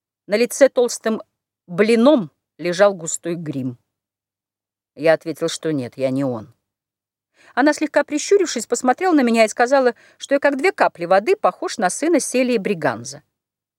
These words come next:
Особенно рот. Я попытался выражением лица показать, что людям, мол, свойственно ошибаться, и снова уставился в затылок водителю. В машине наступило молчание. Для разнообразия я посмотрел в окно.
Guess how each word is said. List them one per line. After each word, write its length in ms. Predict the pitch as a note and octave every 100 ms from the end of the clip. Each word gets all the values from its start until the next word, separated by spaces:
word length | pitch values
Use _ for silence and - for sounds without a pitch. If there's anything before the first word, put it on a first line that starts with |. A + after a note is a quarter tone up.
| _ _ -
Особенно 420 | - G4+ C#4+ F3
рот. 180 | A#2+ - _ _ _ _ _ _ _ _ _ _
Я 100 | G#3+
попытался 460 | G#3 A3+ A3 G#3 G3+
выражением 420 | G#3 G#3 G3+ G3+
лица 240 | G3+ G#3+
показать, 360 | G3 - F#3+ F#3
что 160 | - G3
людям, 260 | G3 F3+
мол, 260 | F#3 F#3 F3+
свойственно 520 | - B3+ - C3+ C3
ошибаться, 580 | C3 C#3 C3+ A#2+ - - _ _ _ _ _ -
и 60 |
снова 300 | G4 E4 A#3
уставился 520 | A3+ - G3+ F3+ -
в 40 | F#3
затылок 420 | G#3 - E3 D#3
водителю. 560 | E3+ F3 C#3 - A#2 A#2 _ _ _ _ _ _ _ _ _ _
В 100 | F3+
машине 380 | G#3+ A3+ G4+ D#4+
наступило 420 | A#3+ A#3 C#4+ D4
молчание. 640 | D4+ D4 - D#3 C3+ C#3 _ _ _ _ _ _ _ _ _ _ _ _
Для 220 | D#3+ G3
разнообразия 540 | G3 G3 G#3 A#3 D4 G3+
я 80 | E3
посмотрел 460 | D#3 E3+ E3 G3
в 60 | G#3
окно. 400 | F#3 - A2+